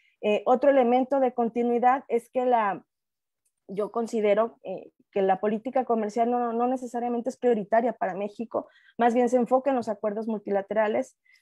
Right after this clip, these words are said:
porque hay más que ganar, y en ese sentido, eh, el temec, ahora, bueno, el telecan en su momento y ahora el temec, pues está concentrando, como sabemos, los esfuerzos y la atención del sector público y pri-, y privado,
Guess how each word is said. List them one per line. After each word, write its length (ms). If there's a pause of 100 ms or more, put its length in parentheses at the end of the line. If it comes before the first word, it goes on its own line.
porque 400
hay 180
más 260
que 160
ganar, 440 (540)
y 320
en 160
ese 240
sentido, 640 (300)
eh, 400
el 160
temec, 420 (140)
ahora, 560
bueno, 180
el 80
telecan 440
en 100
su 140
momento 380
y 80
ahora 140
el 100
temec, 400 (340)
pues 180
está 240
concentrando, 640
como 220
sabemos, 420
los 180
esfuerzos 440
y 40
la 100
atención 380
del 100
sector 360
público 340
y 80
pri-, 240
y 100
privado, 540